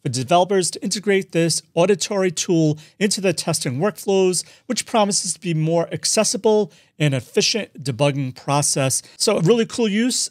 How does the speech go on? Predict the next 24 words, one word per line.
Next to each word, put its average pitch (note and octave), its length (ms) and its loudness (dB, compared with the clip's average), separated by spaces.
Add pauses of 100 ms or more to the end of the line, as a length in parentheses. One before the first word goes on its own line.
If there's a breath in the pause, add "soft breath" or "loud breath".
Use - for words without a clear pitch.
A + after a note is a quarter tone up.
of D3+ 260 2
speech - 600 -4 (100)
and D3+ 340 0
Cypress. A#3 560 -2
Definitely D3+ 400 -2
check - 260 -4
it F#3 80 0
out A#3+ 180 -2 (180)
in C3 120 -4
the B2+ 80 -8
comment F3+ 360 -4 (140)
down C3 220 -2
below. - 360 -6 (520)
Kristen G#3 380 2
Giacovone E3+ 580 0
is B2 160 0
back G3+ 320 2
in G#3+ 60 -4
the G3 80 -2
news E3 480 0
with C3 160 -4
a B2+ 100 -2
new D3 160 2
post F3 460 0